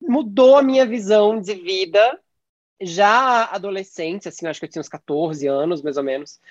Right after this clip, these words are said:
Quando meu pai comprou T V a cabo a primeira vez, era, era aquela DirecTV, e tinha Eurochannel. E eu tava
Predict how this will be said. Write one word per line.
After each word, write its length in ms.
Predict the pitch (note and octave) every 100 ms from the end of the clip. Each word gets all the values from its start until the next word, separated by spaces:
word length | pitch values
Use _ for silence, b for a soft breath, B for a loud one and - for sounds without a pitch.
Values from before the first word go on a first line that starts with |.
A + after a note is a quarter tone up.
| B B _
Quando 220 | E3+ F3+
meu 120 | F#3
pai 160 | F#3+ G3+
comprou 280 | G#3+ F#3+ F#3
T 100 | F3
V 120 | E3+
a 80 | D#3
cabo 300 | F3 E3+ E3+
a 40 |
primeira 360 | E3+ E3+ F#3+ F3
vez, 380 | D3+ F3+ F3
era, 460 | E3 D#3 F3+ E3+ E3
era 200 | E3+ E3
aquela 240 | E3 F3 E3
DirecTV, 920 | E3 E3 D#3 - D#3+ C#3 F3 F#3+ D3 _ _ _
e 60 | F3
tinha 240 | - G#3+
Eurochannel. 960 | G#3 G#3+ A3 - G3+ G3+ F#3 C#3+ B2+ _ _
E 220 | E3+ F#3+ G3+
eu 80 |
tava 400 | G3+ G3 G#3 A3